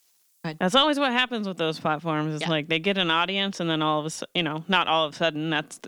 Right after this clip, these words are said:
Speaker 2: that's probably their plan from the beginning, is to get enough, uh, of an audience to make money for doing advertising. Uh, we just watched The Social Dilemma, uh, last weekend.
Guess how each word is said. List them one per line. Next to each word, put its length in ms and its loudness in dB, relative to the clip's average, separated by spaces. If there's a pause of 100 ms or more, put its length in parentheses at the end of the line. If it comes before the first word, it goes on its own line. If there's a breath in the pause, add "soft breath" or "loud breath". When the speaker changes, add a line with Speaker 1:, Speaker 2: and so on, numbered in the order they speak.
(280)
Speaker 2:
that's 260 -4 (120)
probably 480 2
their 180 2
plan 280 0
from 180 -4
the 80 -2
beginning, 420 0
is 140 -2
to 100 -8
get 220 0
enough, 360 -2 (420)
uh, 420 0
of 120 -2
an 120 2
audience 540 0
to 560 -4
make 240 0
money 520 0 (380)
for 220 2 (240)
doing 260 -2
advertising. 720 -2 (760)
Uh, 220 2
we 100 4
just 180 -2
watched 360 0
The 320 0
Social 320 -2
Dilemma, 760 0
uh, 220 -4
last 340 -2
weekend. 680 -4